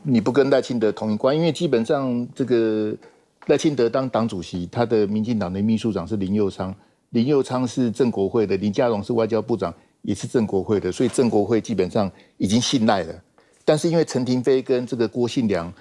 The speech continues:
之前在台南啊，都跟赖清德作对哈，所以观众朋友，你要看七月二十一的民进党的党职的投票，要选出民进党，因为他们两年投票一次，要选这个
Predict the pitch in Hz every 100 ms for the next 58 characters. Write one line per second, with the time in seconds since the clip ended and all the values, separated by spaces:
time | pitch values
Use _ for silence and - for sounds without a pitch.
0 | - _ - 139 123 104 131 - 104 101
1 | 85 82 82 117 110 113 120 107 110 95
2 | 85 117 95 117 87 82 92 - - _
3 | - 147 147 147 143 98 - - - 131
4 | 165 135 - - 147 147 151 131 - 117
5 | 117 110 104 113 123 110 90 92 90 95
6 | 90 101 95 87 98 - 101 147 - -
7 | _ _ - 131 120 98 123 117 107 120
8 | 101 98 127 135 110 92 92 92 98 101
9 | 113 101 - 113 107 - 92 104 101